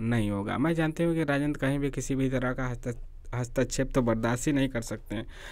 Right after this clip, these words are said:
न अपनी ज़िंदगी में, न अपने काम में, और शायद किसी की बांसगिरी के तले ये काम भी नहीं कर सकते हैं। इसलिए तो नौकरी करने से हमेशा कतराते रहें।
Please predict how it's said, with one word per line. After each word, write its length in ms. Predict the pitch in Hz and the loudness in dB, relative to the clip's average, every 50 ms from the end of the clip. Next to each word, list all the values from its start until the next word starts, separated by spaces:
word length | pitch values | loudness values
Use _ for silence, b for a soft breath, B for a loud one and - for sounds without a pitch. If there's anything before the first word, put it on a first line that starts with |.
| B B B | B B B
न 80 | 131 | 8
अपनी 280 | 160 170 175 170 175 175 | 8 8 8 8 6 6
ज़िंदगी 360 | 160 156 151 151 151 160 170 | 6 6 6 6 6 6 4
में, 120 | 180 180 180 | 4 4 2
न 40 | |
अपने 260 | 170 143 147 143 143 143 | 2 0 0 0 -2 -2
काम 280 | - 139 127 120 107 | 0 0 0 2 2
में, 100 | 104 110 | 2 2
और 120 | 120 - - | 2 2 0
शायद 280 | - 151 151 160 160 | 0 0 0 0 0
किसी 280 | - 139 131 - - 143 | 0 -2 -2 0 -2 -2
की 120 | 151 147 | 0 0
बांसगिरी 480 | 123 117 117 120 120 123 117 117 131 135 | 2 2 2 2 2 0 0 2 2 2
के 100 | 127 127 | 0 0
तले 400 | - - 117 117 120 127 123 120 | 0 0 0 2 2 2 2 2
ये 80 | 120 | 2
काम 280 | 120 - 117 117 117 113 | 0 0 0 0 0 0
भी 100 | 120 139 | 0 0
नहीं 180 | 135 131 131 127 | 0 -2 -2 -2
कर 120 | 127 120 | -2 -4
सकते 300 | 117 - 113 - - 120 | -4 -4 -6 -6 -4 -2
हैं। 80 | 107 117 | -2 -2
इसलिए 260 | 117 - 123 127 135 | -2 0 0 0 0
तो 100 | - 135 | 2 0
नौकरी 300 | 127 120 120 120 127 131 | 0 0 0 0 -2 -2
करने 220 | 123 123 123 123 | 0 0 0 0
से 140 | 127 - 123 | -2 -2 -2
हमेशा 260 | 113 117 117 - 135 | -2 -2 -2 -2 -4
कतराते 440 | - - 120 120 113 117 113 - 123 | -4 -4 -2 0 0 0 0 0 0
रहें। 280 | 113 117 131 156 156 | 0 0 0 0 -2